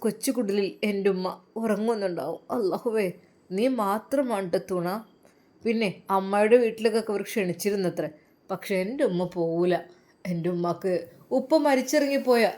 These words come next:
ആ വീട്ടിൽ ഖുർആനും ദിക്റും സ്വലാത്തുകളുമായി ഇരിക്കണം. അതാണ് ഉമ്മാൻ്റെ ആഗ്രഹം. അതെ, ഏതായാലും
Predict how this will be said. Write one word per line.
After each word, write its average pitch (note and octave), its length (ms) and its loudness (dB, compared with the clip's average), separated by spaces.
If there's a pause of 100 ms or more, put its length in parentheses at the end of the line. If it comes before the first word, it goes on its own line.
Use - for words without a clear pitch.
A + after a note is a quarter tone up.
(160)
ആ F#3 40 0 (140)
വീട്ടിൽ F#3 340 0 (540)
ഖുർആനും G3 520 0
ദിക്റും F#3 380 0
സ്വലാത്തുകളുമായി F3+ 840 0 (120)
ഇരിക്കണം. E3+ 420 -4 (140)
അതാണ് G3 340 -4
ഉമ്മാൻ്റെ E3+ 360 -2 (580)
ആഗ്രഹം. F3 400 0 (400)
അതെ, F#3+ 260 -2 (1400)
ഏതായാലും F#3+ 480 6